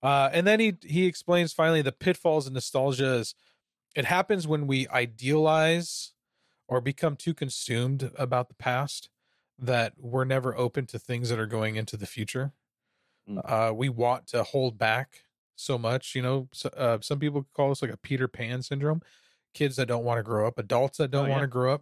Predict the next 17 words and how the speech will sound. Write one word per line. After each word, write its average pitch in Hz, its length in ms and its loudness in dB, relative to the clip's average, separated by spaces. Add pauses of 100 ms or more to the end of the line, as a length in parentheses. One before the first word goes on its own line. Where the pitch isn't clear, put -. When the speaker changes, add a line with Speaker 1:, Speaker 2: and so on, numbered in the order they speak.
(120)
Speaker 1:
They 123 100 -6
don't 117 200 -2
wanna 120 240 0 (100)
r-, 107 60 -12 (280)
live 120 400 0
as 123 180 -2
an 110 80 -4
adult. 110 400 -2
They 110 100 -4
don't 107 180 -2
wanna, 107 380 0 (600)
um, 110 380 -4 (100)
they 127 80 -4
don't 127 120 2
wanna 123 140 0
move 120 200 -2
forward 131 560 -4